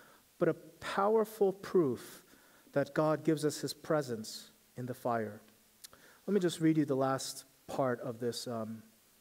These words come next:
passage in verse twenty-four and twenty-seven. Some of you know the story. The three men are cast into the fire,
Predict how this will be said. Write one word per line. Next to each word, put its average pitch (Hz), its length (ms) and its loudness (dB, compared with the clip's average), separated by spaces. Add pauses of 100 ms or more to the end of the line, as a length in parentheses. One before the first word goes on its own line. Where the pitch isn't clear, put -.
(340)
passage 127 440 -2
in 123 100 -6
verse 139 200 -2
twenty-four 147 480 0
and 127 100 -4
twenty-seven. 123 720 -4 (2000)
Some 175 200 2
of 165 100 2
you 165 60 4
know 165 160 4
the 151 80 0
story. 170 420 4
The 139 120 0
three 170 220 4
men 165 180 2
are 143 80 2
cast 165 380 -2
into 165 160 -2
the 156 80 -4
fire, 160 640 2